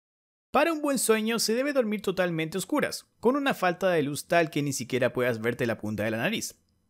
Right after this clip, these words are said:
Es por eso que no es recomendable tener encendidas lámparas de noche, alguna ventana o entrada de luz expuesta que pueda filtrar luces de la calle, o algún dispositivo electrónico que emita luces,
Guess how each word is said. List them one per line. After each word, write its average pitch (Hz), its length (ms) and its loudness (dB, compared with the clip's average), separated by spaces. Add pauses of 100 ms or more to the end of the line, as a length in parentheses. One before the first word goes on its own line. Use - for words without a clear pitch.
(120)
Es 165 160 0
por 147 220 0
eso 151 260 0
que 117 140 -6
no 110 160 -2
es 127 140 -2
recomendable 117 640 0
tener 117 320 -2
encendidas 120 580 -2
lámparas 101 480 -4
de 90 100 -4
noche, 220 400 -2 (240)
alguna 247 460 0
ventana 214 500 0
o 180 80 2
entrada 143 360 4
de 123 100 2
luz 135 160 -2
expuesta 135 560 -2
que 113 100 -8
pueda 113 240 -2
filtrar 107 380 -4
luces 120 300 -4
de 104 80 -6
la 92 100 -6
calle, 262 320 2 (240)
o 208 120 0
algún 277 260 0
dispositivo 190 500 -2
electrónico 170 540 0
que 127 80 -4
emita 135 260 0
luces, 98 380 -2